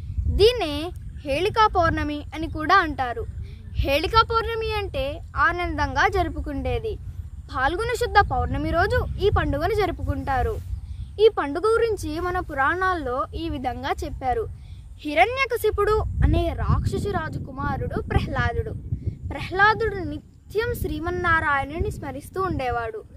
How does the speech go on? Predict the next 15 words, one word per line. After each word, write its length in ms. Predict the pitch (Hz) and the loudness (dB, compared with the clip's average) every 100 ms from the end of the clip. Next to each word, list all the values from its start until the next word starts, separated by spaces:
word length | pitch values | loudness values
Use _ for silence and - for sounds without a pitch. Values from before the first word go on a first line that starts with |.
| - - - - | -18 -16 -4 0
అది 340 | 403 320 311 | 2 0 -6
తన 240 | - 349 349 | -6 -6 -4
తండ్రి 540 | 330 320 403 349 330 - - - - | -4 -2 -2 -2 -6 -10 -16 -20 -10
హిరణ్యకశిపుడికి 840 | 285 349 466 494 480 370 285 339 381 | -4 -2 -2 -2 -2 -4 -6 -8 -8
అస్సలు 500 | - - - 294 320 | -10 -12 -8 -4 -2
నచ్చేది 420 | 339 359 349 311 | -4 -4 -6 -6
కాదు. 480 | 320 302 285 269 233 - _ - - - | -4 -4 -2 -6 -8 -12 _ -20 -16 -4
అందువలన 680 | 415 466 392 427 381 302 392 | 0 4 4 4 2 2 2
ప్రహ్లాదుడిని 920 | - - - 339 381 427 427 403 330 240 | -2 -14 -6 2 2 2 0 2 2 4
ఎలా 120 | 247 | 4
అయినా 280 | 330 440 480 | 4 2 2
చంపించాలని 800 | 427 359 349 320 349 277 302 381 | 2 0 -2 -4 -2 -2 -2 -4
చాలా 340 | 392 330 311 | 2 4 2
విధాలుగా 600 | 285 277 254 254 240 285 | -2 -4 -2 0 2 2
ప్రయత్నించాడు, 760 | - 339 349 320 302 302 247 | 2 0 0 -4 -4 -2 -2